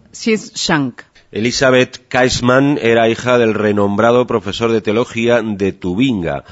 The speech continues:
Speaker 2: Ernst Kaisemann. Era estudiante de sociología y teología. Mientras vivía en Buenos Aires, intentó, con otros extranjeros,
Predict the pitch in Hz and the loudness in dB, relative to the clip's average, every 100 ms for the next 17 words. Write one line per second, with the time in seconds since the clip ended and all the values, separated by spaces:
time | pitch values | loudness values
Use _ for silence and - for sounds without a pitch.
0 | - _ - 101 107 135 - - _ - | -20 _ -6 -2 -2 -2 -8 -12 _ -2
1 | 113 90 - 80 76 71 67 - - _ | 0 0 -4 -4 -4 -6 -10 -20 -20 _
2 | _ - 170 180 180 - 139 143 147 170 | _ 0 2 2 2 0 2 2 2 0
3 | 156 131 113 113 107 - 147 170 165 123 | 0 -2 -2 0 0 0 2 2 0 0
4 | 98 87 - 151 107 - - _ _ _ | 0 0 -2 0 0 -2 -12 _ _ _
5 | - 104 110 113 127 156 165 151 151 135 | -6 -4 -2 0 0 2 0 0 0 0
6 | 143 147 156 147 139 135 120 123 127 180 | 0 0 0 -2 -4 -4 -2 -4 0 2
7 | 113 85 92 104 - 135 170 - 151 - | 2 0 -4 -4 -2 -4 -4 -2 -4 -2
8 | 143 139 135 | -2 -2 -2